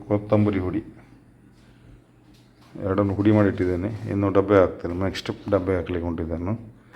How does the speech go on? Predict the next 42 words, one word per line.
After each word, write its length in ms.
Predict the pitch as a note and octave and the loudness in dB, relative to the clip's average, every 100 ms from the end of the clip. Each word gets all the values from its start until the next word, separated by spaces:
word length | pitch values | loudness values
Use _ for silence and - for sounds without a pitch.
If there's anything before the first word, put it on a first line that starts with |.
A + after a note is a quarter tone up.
| - - G2+ | -20 -2 2
ಇವತ್ತೆಲ್ಲ 400 | G2+ G#2+ G#2 F#2+ G2+ | 4 6 8 8 6
ನಾನೇ 220 | G#2+ G2+ F#2 | 6 6 6
ಅಡಿಗೆ 200 | F#2+ F2+ | 4 2
ಮಾಡೋದು, 280 | E2 D#2+ - - - - F#2 | 0 -4 -10 -20 -18 -10 -10
ಅದು 100 | E2+ G2 | -4 -2
ತೋರಿಸ್ತೇನೆ. 500 | F#2 - - F2 E2+ - - - - | -2 -4 -10 -10 -12 -16 -20 -12 -4
ಫ್ರೆಂಡ್ಸ್, 200 | D3+ D3+ | -2 2
ನೋಡಿ, 120 | D#3 D#3+ | 4 4
ಇವತ್ತು 180 | D#3+ D#3 | 6 4
ನಾನು 160 | D3 C#3 | 4 0
ಚಿಕನ್ 240 | E3+ D#3+ D3+ | 0 0 0
ಸುಕ್ಕ 120 | D3 C#3+ | 2 2
ಮಾಡ್ತಾ 180 | C3+ C#3 | 6 6
ಇದ್ದೇನೆ. 240 | A2 G#2 A#2 - - - - - A2+ | 4 0 -4 -8 -20 -20 -20 -14 -6
ನಮ್ದು 300 | A#2+ C3+ C3 B2 A#2+ C3+ | -2 2 4 4 0 -4
ಚಿಕನ್ 240 | D3 C3 | -2 -2
ಸುಕ್ಕ 220 | C3+ B2+ A2+ | -2 -2 2
ಟಾಪ್ 260 | C3+ C#3 C3+ | 4 4 4
ಆಗ್ತದೆ, 220 | A2+ A2 A2+ | 2 0 0
ನಮ್ಮ 140 | A2+ A#2 | 0 0
ಮಿಸಸ್ 200 | A#2+ A#2+ | 0 0
ಹೇಳ್ತಾಳೆ 340 | G#2 F#2 E2+ D2+ - - - | 0 0 -2 -6 -12 -18 -6
ಸೂಪರ್ 380 | G#2+ - A#2 A2 | -6 -2 2 4
ಆಗ್ತದೆ 340 | - G2+ F2 F2+ | 4 0 -2 -2
ಅಂತ. 80 | G2 | -2
ಹಾಗೆ 140 | G2+ G#2+ | 0 2
ಇವತ್ತು 220 | A2 A2+ G#2 G#2+ | 2 2 2 4
ನಾನೇ 180 | A#2 A2+ | 4 4
ಮಾಡ್ಲಿಕ್ಕೆ 260 | G#2+ G2 G2 | 2 2 0
ಹೇಳಿದ್ದಾಳೆ, 320 | F2 E2+ F#2 - - - G2 | 0 -2 -6 -10 -20 -18 -10
ಹಾಗೆ 160 | G2+ A#2+ | 0 4
ಮಾಡ್ತಿದ್ದೆ. 280 | C3 B2 G#2 | 6 4 2
ನಾನು 120 | C#3 B2+ | 2 0
ಸಹ 60 | B2+ | -2
ಒಂದು 120 | A#2+ | 0
ಖುಷಿಯಲ್ಲಿ 260 | A#2 B2 A#2 | 0 2 6
ಮಾತ್ರ 140 | B2+ B2+ A#2 | 6 6 4
ಮಾಡ್ತಾ 200 | A#2+ A2+ G2 | 2 4 2
ಇದ್ದೇನೆ. 280 | F#2 G#2 - - - - - - G#2 | 2 -4 -6 -12 -20 -20 -20 -10 -6
ಇಲ್ಲ, 100 | G2+ G2+ A2 | -2 -2 0
ಹಿಂಗೆ 180 | A#2 A#2+ A2+ | 2 2 2
ಇದಕ್ಕೆ 260 | A#2+ B2 | 2 4